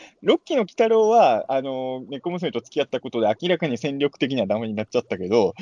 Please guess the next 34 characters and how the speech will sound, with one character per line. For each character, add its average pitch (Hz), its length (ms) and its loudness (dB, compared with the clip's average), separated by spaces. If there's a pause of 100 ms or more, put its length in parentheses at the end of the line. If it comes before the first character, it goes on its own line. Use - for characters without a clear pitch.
(220)
世 143 140 2
の 233 100 2
中 170 240 6
に 92 80 -2
は 90 60 -4
別 101 240 -8
に 98 180 -8
ね、 113 200 0
女 110 140 -4
性 120 200 -2
と 113 260 0 (160)
付 - 140 -20
き 135 80 2
合 107 80 6
っ 92 40 -8
て - 220 -14
も 90 120 -12
全 107 200 -4
然 107 140 -4
大 113 180 2
丈 117 120 -6
夫 104 100 -10
な 90 160 -8
人 - 180 -14
っ 90 40 -12 (220)
て - 60 -14
い 90 60 -12
う - 20 -8
か、 92 80 -6
ち - 80 -10
ゃ 123 80 0
ん 110 60 -6
と 117 100 -8
し-、 - 240 -16